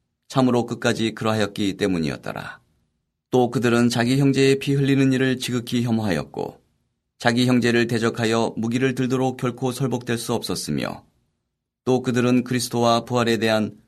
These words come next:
그들의 소망과 소견으로 인해 죽음에 대하여는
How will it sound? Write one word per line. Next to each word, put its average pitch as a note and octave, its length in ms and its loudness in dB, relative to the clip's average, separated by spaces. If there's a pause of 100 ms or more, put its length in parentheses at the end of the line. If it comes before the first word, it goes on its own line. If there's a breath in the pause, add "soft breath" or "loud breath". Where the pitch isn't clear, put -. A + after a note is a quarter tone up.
(140)
그들의 C3 360 2
소망과 C3+ 480 0
소견으로 C3+ 520 0
인해 B1 380 -6 (500)
죽음에 A2+ 420 2
대하여는 A2 720 2